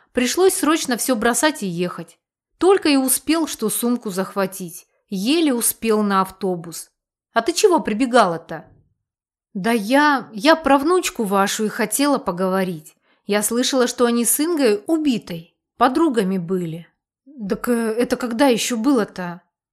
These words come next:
«Поругались? А кто ж их знает?» «Да вот дружили, пока малые были.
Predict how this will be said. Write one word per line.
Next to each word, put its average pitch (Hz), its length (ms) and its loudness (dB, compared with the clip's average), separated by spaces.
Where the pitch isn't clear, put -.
«Поругались? 208 680 0
А 226 80 -8
кто 508 160 2
ж 494 100 0
их 196 100 -2
знает?» 180 520 -4
«Да 196 140 -2
вот 269 180 0
дружили, 262 520 4
пока 208 300 -2
малые 202 440 2
были. 175 540 -4